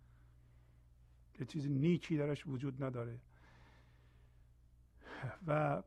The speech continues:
بسا اتفاق میفته که بدترین ضربه زننده به ما،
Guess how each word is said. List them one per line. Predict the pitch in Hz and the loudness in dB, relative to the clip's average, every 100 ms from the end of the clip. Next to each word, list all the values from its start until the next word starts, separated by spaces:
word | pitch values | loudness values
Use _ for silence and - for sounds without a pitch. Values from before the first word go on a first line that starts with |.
| - - - | -10 -4 2
بسا | 185 - 180 170 | 4 8 10 10
اتفاق | 151 165 - 170 160 | 6 0 4 6 6
میفته | 156 139 - 135 | 2 0 -2 -2
که | 139 127 117 - - - - - - - - | 0 -2 -4 -12 -20 -20 -20 -20 -20 -20 -2
بدترین | 165 - - 151 156 202 170 117 - - - - - - - - - - - - - - - - - - - - | 2 2 2 2 4 6 4 0 -8 -20 -20 -20 -20 -20 -20 -20 -20 -20 -20 -20 -20 -20 -18 -18 -18 -20 -20 -12
ضربه | 151 143 147 127 139 | -2 6 6 6 0
زننده | 143 139 135 147 | 2 2 2 2
به | 147 | 0
ما، | 131 135 151 190 | 0 2 0 -2